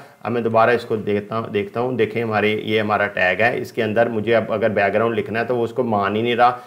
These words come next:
कि बैकग्राउंड का कलर कैसा होगा। तो मैं इसको सबसे पहले ये सेमी कॉलम से अलग करूँगा, करने के बाद इसके ऊपर मैं बैकग्राउंड लिखूँगा कि बैकग्राउंड कलर मुझे चाहिए, तो वो उसको रिकॉग्नाइज कर रहा है। और उसके बाद मैं इसको मिसाल के तौर पे कह देता हूँ कि ग्रीन चाहिए,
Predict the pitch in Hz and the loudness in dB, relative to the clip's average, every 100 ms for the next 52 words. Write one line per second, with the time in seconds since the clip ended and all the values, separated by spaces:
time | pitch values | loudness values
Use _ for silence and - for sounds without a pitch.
0 | - - 117 110 110 123 120 120 107 117 | -8 -2 4 4 4 2 0 -2 -2 0
1 | 117 107 104 123 113 104 110 131 - - | 0 -2 0 0 2 2 2 2 -4 -14
2 | - 135 127 135 123 139 - 135 135 139 | -4 -2 2 2 2 -2 -2 -2 0 0
3 | - 147 113 104 113 131 - _ _ - | 2 4 4 4 2 0 -10 _ _ -4
4 | 135 139 131 147 131 127 127 143 117 117 | 0 2 2 4 4 4 4 2 4 4
5 | 143 131 135 143 143 - - 113 117 120 | 4 4 6 4 4 -4 -6 -2 -2 0
6 | 113 117 123 123 117 - 107 113 113 110 | 4 6 6 4 -8 -4 -2 -2 -2 -2
7 | 98 98 101 110 104 95 110 117 - 127 | 0 0 0 -2 -2 -4 0 2 2 0
8 | - - 113 110 113 117 123 127 123 113 | -16 -8 0 4 4 4 2 2 2 2
9 | 113 110 104 107 98 92 117 127 110 107 | 2 0 -2 -2 -2 -2 -2 -2 -4 -6
10 | 101 110 98 98 92 92 95 - 98 101 | -6 -4 -4 -6 -6 -6 -8 -4 0 4
11 | 127 131 - - - 123 123 135 117 117 | 2 0 -14 -10 -2 -2 0 0 4 4
12 | 117 120 113 123 117 - 113 110 107 104 | 4 0 -2 -4 -6 -6 -10 -2 0 0
13 | 101 107 113 107 113 107 101 101 110 107 | -2 -2 -2 -2 -2 0 0 -2 -4 -6
14 | 90 104 104 110 113 123 131 | -4 -4 -2 -4 -2 0 4